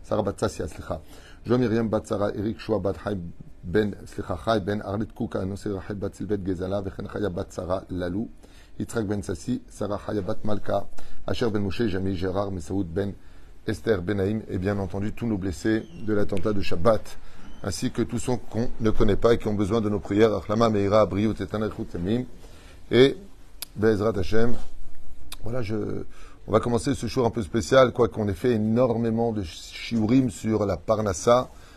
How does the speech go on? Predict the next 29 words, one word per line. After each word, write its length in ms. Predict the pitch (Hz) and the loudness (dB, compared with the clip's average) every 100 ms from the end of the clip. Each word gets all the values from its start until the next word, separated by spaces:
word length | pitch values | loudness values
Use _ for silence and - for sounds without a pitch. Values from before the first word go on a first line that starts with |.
| - | -8
un 120 | - 113 | -2 0
des 100 | 117 | 0
sujets 400 | - 110 110 123 | -2 -2 2 2
les 120 | 104 | 0
plus 280 | - 113 117 | -2 -2 -2
probants 380 | - 98 110 | -2 -2 -2
de 80 | 117 | 0
la 100 | 101 | -2
fin 140 | 90 110 | -2 -4
des 140 | 98 | -2
temps, 180 | 123 123 | -2 -4
puisque 340 | 110 95 - 120 117 - - - - - - | -6 -4 4 4 4 -2 -20 -20 -20 -14 -6
vous 120 | 104 | -4
savez 380 | 104 98 120 120 | 0 2 0 0
que 360 | 113 107 113 101 | 0 2 0 -2
la 220 | 98 101 | -2 -2
Parnassa, 680 | - 110 110 95 110 113 143 - - - - - - | -2 -2 -2 0 4 4 4 -4 -20 -20 -20 -20 -10
eh 80 | 107 | -6
bien, 440 | 87 110 117 120 - - | 0 2 2 0 -6 -10
comme 160 | - 113 | -4 -2
le 80 | 98 | 0
dit 140 | 123 | 0
Rabbi 200 | 113 104 | 0 0
Akiba, 400 | 98 - 101 117 | -2 -2 0 0
Tzedaka 460 | - 113 98 107 120 | 0 -2 0 0 -2
tatil 340 | 104 - 113 | -2 -4 -4
mimavet. 480 | 98 90 98 80 87 | -2 -2 -4 -4 -10
C'est-à-dire 600 | - - - 95 120 113 | -14 -12 -8 -2 -2 -2
que 260 | - 107 | 0 0